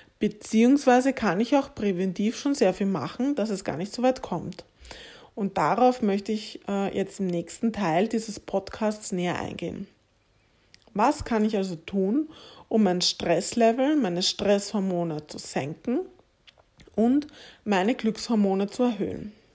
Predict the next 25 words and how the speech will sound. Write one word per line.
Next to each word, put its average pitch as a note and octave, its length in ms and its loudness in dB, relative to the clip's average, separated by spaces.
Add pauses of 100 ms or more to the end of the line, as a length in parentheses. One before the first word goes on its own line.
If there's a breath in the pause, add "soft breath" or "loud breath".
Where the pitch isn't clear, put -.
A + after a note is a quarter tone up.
(1400 loud breath)
Der - 140 0
erste C4 440 4
ganz - 480 -2
wesentliche A3+ 580 2
und G#3 140 4
wichtige A3 460 0
Punkt G#3+ 420 -2
ist, A#3 300 -4 (340)
anerkennen, G#3 800 2
was - 280 -4
ist. - 440 -10 (1080 loud breath)
Unsere G3 320 0
Teilnehmerinnen G#3+ 800 4
und F#3+ 160 -2
Teilnehmer G3+ 540 2
und D4 180 2
vor - 200 2
allem F#3 240 -2
Klientinnen G#3 560 2
und G3+ 140 2
Klienten F#3+ 460 -2
kennen G3+ 320 2
die F#3+ 120 2
Aussage F3 420 -2
bereits. - 560 -6